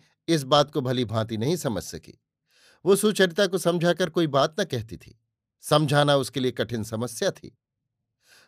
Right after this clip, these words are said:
हरिमोहिनी ने सुचरिता को साफ-साफ मना तो नहीं किया, लेकिन मन ही मन नाराज हुई। सोचने लगी, "मैयारी, कैसे उसकी उधर प्रवृत्ति हो सकती है, मैं तो सोच ही नहीं सकती, ब्राह्मण के घर में जन्म लेकर।"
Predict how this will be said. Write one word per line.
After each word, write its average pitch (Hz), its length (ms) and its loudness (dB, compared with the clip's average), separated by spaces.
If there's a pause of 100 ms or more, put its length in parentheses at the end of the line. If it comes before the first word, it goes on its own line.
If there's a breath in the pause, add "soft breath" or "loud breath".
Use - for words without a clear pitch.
हरिमोहिनी 208 480 6
ने 208 140 4
सुचरिता 175 460 2
को 170 140 -2
साफ-साफ 160 680 2
मना 113 320 2
तो 202 120 -2
नहीं 208 200 2
किया, 185 220 -2 (500 soft breath)
लेकिन 180 300 2
मन 175 180 4
ही 170 80 2
मन 165 140 2
नाराज 131 400 2
हुई। 78 120 -14 (460)
सोचने 160 420 2
लगी, 147 280 0 (520)
"मैयारी, 156 500 4 (400)
कैसे 180 320 6
उसकी 180 240 0
उधर 156 240 4
प्रवृत्ति 147 520 -2
हो 147 160 -2
सकती 160 360 -6
है, 143 180 -12 (380)
मैं 165 120 6
तो 180 120 0
सोच 170 300 0
ही 175 200 2
नहीं 202 160 4
सकती, - 360 -10 (720)
ब्राह्मण 139 460 2
के 190 140 0
घर 139 200 0
में 185 160 -2
जन्म 135 260 0
लेकर।" 180 340 -2